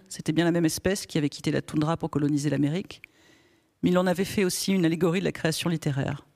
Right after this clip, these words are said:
Peu importait, au fond, par où le papillon avait volté. Sa quête avait suffi, et tant mieux si elle avait pris quarante ans. Au-dessus de mon bureau,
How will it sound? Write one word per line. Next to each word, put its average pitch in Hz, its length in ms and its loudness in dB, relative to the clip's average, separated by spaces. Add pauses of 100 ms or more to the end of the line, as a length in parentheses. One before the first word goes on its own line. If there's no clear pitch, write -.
(1300)
Peu 185 100 2
importait, 196 600 0
au 165 100 0
fond, 196 280 -2 (280)
par 175 160 2
où 196 40 2
le 196 60 0
papillon 170 400 0
avait 156 140 0
volté. 151 540 -2 (540)
Sa - 200 -2
quête - 180 -2
avait 151 140 0
suffi, - 480 -4 (540)
et - 60 0
tant 185 140 2
mieux 185 160 2
si 196 140 0
elle 160 40 2
avait 156 140 0
pris 180 160 -4
quarante 151 340 0
ans. 143 160 -2 (1500)
Au-dessus 185 280 0
de 190 80 2
mon 185 100 2
bureau, 180 400 0